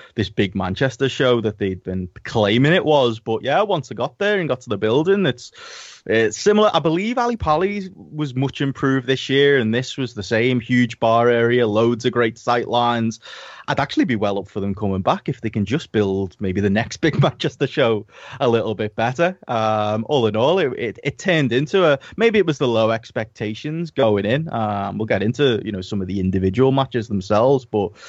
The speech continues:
uh, all in all, I kind of had a, a fun time. I think that, like I say, the top venue helped, and I think the wrestlers, I think even if, uh, you know, I, I might have some misgivings about some of the creative going into this, or even a lot of the creative going into this, uh,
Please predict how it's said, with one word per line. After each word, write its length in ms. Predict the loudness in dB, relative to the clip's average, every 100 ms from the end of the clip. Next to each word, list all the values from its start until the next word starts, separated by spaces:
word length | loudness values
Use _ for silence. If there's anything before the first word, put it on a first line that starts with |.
| -18 -12
uh, 140 | -10 -4
all 360 | 0 4 4 4
in 140 | 2
all, 240 | 2 2 2
I 40 |
kind 260 | 0 -2 0
of 80 | 0
had 140 | -2
a, 160 | -4 -8
a 100 | -10
fun 260 | -8 -4 -4
time. 360 | 0 0 0 -2
I 40 |
think 200 | -4 -4
that, 220 | -4 -6
like 100 | -10 -6
I 20 |
say, 200 | 0 0
the 100 | 0
top 220 | -4 -2
venue 340 | 0 2 0
helped, 340 | 0 -2 -4 -6
and 100 | -6
I 40 |
think 280 | -2 -4 -4 _ -20 -20 -20 _ _ _ -4
the 120 | 0
wrestlers, 520 | 2 0 0 2 2
I 120 | 0 0
think 160 | 0
even 300 | 2 2 2
if, 360 | 0 -4 -16 -4
uh, 300 | 0 0 -2
you 80 | -2
know, 140 | 0
I, 180 | 0 0
I 20 |
might 200 | 0 0
have 120 | -2
some 140 | -2 -2
misgivings 460 | -2 -4 -4 -2
about 180 | -2 -2
some 220 | 0 2
of 80 | 2
the 80 | 0
creative 480 | -2 -2 0 -4 0
going 280 | 2 2 2
into 200 | 0 0
this, 200 | 0 0
or 160 | 0 0
even 180 | 2
a 60 | 2
lot 240 | 2 2
of 100 | 2
the 80 | 0
creative 480 | 0 2 0 -2 -4
going 240 | 0 2
into 220 | 2 2 2
this, 260 | 2 -2 -16 -16 -14 -2
uh, 420 | 2 4 4 2